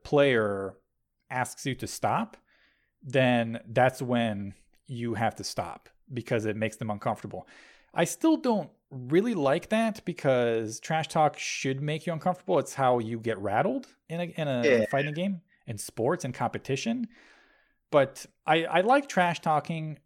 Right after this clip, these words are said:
Speaker 1: to an extent. I like trash talking the way the great Rasheed Wallace did it when he played basketball with the Pistons,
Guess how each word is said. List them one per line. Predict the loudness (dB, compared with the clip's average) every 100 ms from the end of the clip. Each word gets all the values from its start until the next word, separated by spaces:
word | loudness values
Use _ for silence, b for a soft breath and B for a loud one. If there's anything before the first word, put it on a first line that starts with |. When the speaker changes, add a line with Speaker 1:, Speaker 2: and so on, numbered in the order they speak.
| _ -8
Speaker 1:
to | -2 -2 -2 -4 -8 -8
an | -6
extent. | -6 -10 -4 -2 -2
I | 0 2
like | 0 -4
trash | -4 -2 0
talking | 0 0 -2 -4
the | -2
way | 2 2 4 2 0 -4 b b b _
the | -6
great | 2 2 2
Rasheed | -2 -2 0
Wallace | 4 4 4
did | 0 0
it | 0
when | -2 -6
he |
played | -4 -4 0
basketball | 0 0 0 2 2
with | -4
the |
Pistons, | -2 -4 -2 -6 -4 -10